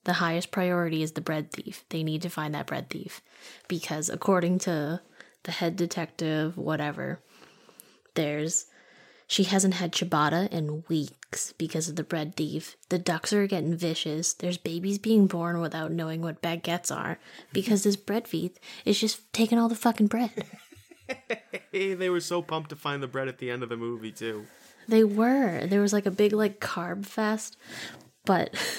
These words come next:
Speaker 2: One of the cops gets
Speaker 1: once they
Speaker 2: super baked in the movie, and he's like, he trips balls. <laughs> The cops were
Speaker 1: Yeah.
Speaker 2: funny.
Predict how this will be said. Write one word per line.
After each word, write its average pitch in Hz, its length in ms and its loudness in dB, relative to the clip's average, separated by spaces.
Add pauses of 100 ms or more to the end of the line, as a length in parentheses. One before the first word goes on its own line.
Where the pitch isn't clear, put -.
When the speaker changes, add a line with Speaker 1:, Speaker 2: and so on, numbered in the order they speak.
(160)
Speaker 2:
One 143 120 0
of 165 80 -2
the 170 40 -6
cops 185 260 -4
gets - 60 -6
Speaker 1:
once 202 220 8
they 240 100 6
Speaker 2:
super 156 200 4
baked 117 320 -4
in 131 100 -2
the 131 80 -4
movie, 139 420 -4
and 120 80 -6
he's 117 200 -6
like, 107 220 -6
he 120 100 -12
trips 117 300 -12
balls. 110 760 -4
<laughs> - 1000 -6 (360)
The 160 120 -8
cops 151 320 -2
were 208 60 2
Speaker 1:
Yeah. 220 140 2
Speaker 2:
funny. 123 300 -2